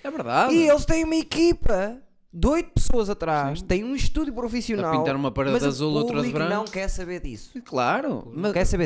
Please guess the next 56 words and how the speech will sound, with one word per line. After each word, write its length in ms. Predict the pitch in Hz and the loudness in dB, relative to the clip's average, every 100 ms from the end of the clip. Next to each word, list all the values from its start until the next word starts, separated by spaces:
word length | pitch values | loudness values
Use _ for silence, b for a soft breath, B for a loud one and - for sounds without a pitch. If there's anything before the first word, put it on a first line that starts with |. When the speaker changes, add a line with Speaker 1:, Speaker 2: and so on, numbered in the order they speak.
| 135 | 0
Speaker 1:
é 20 | |
Speaker 2:
disso. 100 | 156 | 0
Speaker 1:
óbvio 360 | 160 240 247 | 0 -2 -4
que 100 | - | -4
o 40 | 185 | -4
público 300 | 190 185 180 | 0 0 0
não 60 | 165 | -2
quer 120 | 156 | 0
Speaker 2:
Quer 120 | 147 | 4
Speaker 1:
saber 40 | 139 | 6
Speaker 2:
ver 160 | 185 | 6
o 20 | 208 | 6
Speaker 1:
disso. 120 | - 147 | 2 -2
Speaker 2:
que, 40 | |
quer 160 | - 123 | 0 0
ver 220 | 143 208 | 4 4
o 20 | |
Speaker 1:
Mas 140 | 185 170 | 4 4
Speaker 2:
que 60 | 156 | 4
está. 120 | 98 | 2
Speaker 1:
se 500 | - 190 185 151 - | 0 2 4 2 -2
a 100 | - 139 | -4 -2
metade 440 | 147 185 170 160 | 0 2 2 0
de 40 | 151 | -6
quem 140 | - 156 | -4 -2
está 140 | 160 | 0
a 20 | 151 | 2
ver 140 | 143 | 0
isto 320 | 135 113 - | -2 -6 -12
são 160 | - 143 | -10 -6
outros 220 | 143 135 139 | -6 -8 -8
humoristas, 720 | 127 120 101 - 113 131 - _ | -6 -6 -8 -10 -14 -14 -20 _
eles 240 | 135 143 139 | -6 -4 -4
poderão 320 | - 160 175 | -4 -2 -2
concordar 520 | 180 185 208 208 214 | -4 -4 -2 -2 -2
que 160 | 208 240 | -4 -8
isso 160 | - | -4
é 20 | 240 | -2
importante. 480 | 233 262 294 254 233 B B | -4 -6 -6 -6 -8 B B
Eu 120 | 285 | -6
Speaker 2:
Claro. 200 | 277 254 247 | 0 2 2
Speaker 1:
próprio 160 | 190 | -2
sou 160 | - 254 | -2 -2
motion 340 | 240 240 240 | -2 -2 -4
designer, 560 | 233 226 247 233 220 202 | -4 -2 -2 0 -2 -4
man. 240 | 127 95 - - | -6 -8 -14 -12
Speaker 2:
Sim. 280 | - 110 107 b b | -6 -4 -6 b b
Speaker 1:
Percebes? 480 | _ - 233 139 104 | _ -2 0 0 -2
Speaker 2:
Pois 120 | 92 78 | -4 -8
é. 0 | - | -12
Speaker 1:
Só 220 | - - 220 | -6 0 0
que 120 | - | 0
eu 40 | |
tenho 240 | 240 254 214 | -2 -2 -4
que 180 | - 156 | -6 -8
parar, 680 | - 151 135 113 110 120 | -2 0 2 0 -2 -6